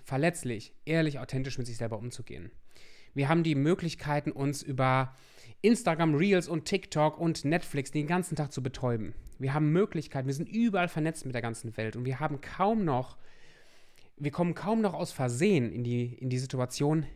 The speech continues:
nichts zu tun, alleine zu sein mit uns selber. Und warum, wenn du merkst, dass du Schwierigkeiten hast, mit dir selbst ganz alleine zu sein,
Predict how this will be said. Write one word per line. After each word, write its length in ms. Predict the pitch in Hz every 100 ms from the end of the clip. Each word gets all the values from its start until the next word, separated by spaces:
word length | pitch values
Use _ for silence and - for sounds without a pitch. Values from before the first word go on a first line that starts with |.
| -
nichts 600 | 147 202 - - - - - -
zu 140 | 131
tun, 360 | 120 110 104 110 - - - _ - _ _ - -
alleine 480 | - 135 151 180 190
zu 160 | - 127
sein 280 | 120 113 110
mit 80 |
uns 160 | 95 117
selber. 360 | 113 104 107 117 - - _ _ _ _ - - _
Und 260 | 127 120
warum, 640 | 127 131 151 226 165 104 - - - _ - -
wenn 120 | 120
du 100 | 120
merkst, 600 | 127 180 156 - - -
dass 200 | 117 -
du 320 | 123 120 117
Schwierigkeiten 640 | - 190 175 - 123 120
hast, 180 | 117 -
mit 160 | 120 123
dir 100 | 120
selbst 420 | 135 165 - -
ganz 280 | 160 175 -
alleine 420 | 156 147 139 107
zu 120 | - 117
sein, 300 | 107 76